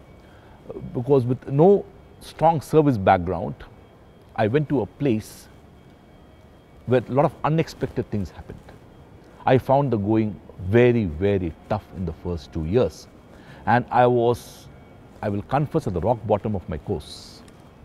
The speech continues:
whether it is outdoors, whether it's academics,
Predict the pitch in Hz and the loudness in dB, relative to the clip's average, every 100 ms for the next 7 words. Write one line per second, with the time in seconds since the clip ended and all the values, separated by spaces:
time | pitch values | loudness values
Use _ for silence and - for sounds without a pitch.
0 | - - - - - - 92 98 85 82 | -20 -20 -20 -20 -20 -4 0 0 0 0
1 | 92 113 110 151 147 87 90 82 87 - | 0 0 -2 -4 -4 -6 -4 -4 -6 0
2 | 107 139 175 - - - | 0 0 -4 -10 -20 -20